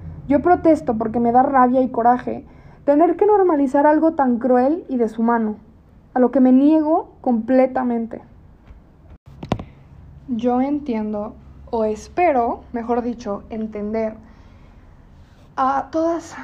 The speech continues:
esas mujeres que comentan que el movimiento o las feminazis, como les gusta llamarlas, no les representan.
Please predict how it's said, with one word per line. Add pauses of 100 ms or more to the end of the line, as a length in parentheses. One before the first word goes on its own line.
(240)
esas
mujeres (380)
que
comentan (640)
que (720)
el
movimiento (1120)
o
las
feminazis,
como (100)
les
gusta
llamarlas, (640)
no
les
representan.